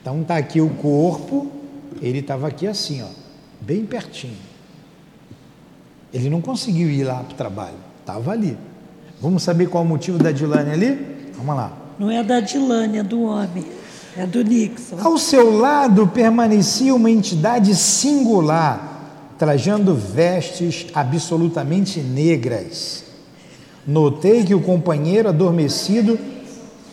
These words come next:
Speaker 1: permanecia sob impressões de doloroso pavor. Tava ali sentado do lado, ó,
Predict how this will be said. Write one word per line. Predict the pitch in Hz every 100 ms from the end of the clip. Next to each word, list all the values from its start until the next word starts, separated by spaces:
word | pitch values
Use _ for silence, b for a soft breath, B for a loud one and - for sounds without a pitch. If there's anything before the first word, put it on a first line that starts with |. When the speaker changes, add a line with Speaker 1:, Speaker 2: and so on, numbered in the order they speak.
| - -
Speaker 1:
permanecia | 202 196 220 208 196 - 233
sob | 202 220 202
impressões | 202 196 196 170 - 220 196
de | 202
doloroso | 156 202 190 170 165 208 254 220 233 - - - -
pavor. | 247 220 135 156 165 - - - B B B B -
Tava | 143 160 160
ali | 190 190
sentado | - 202 160 190 196 196
do | 185 175
lado, | 180 220 190
ó, | 151 107 92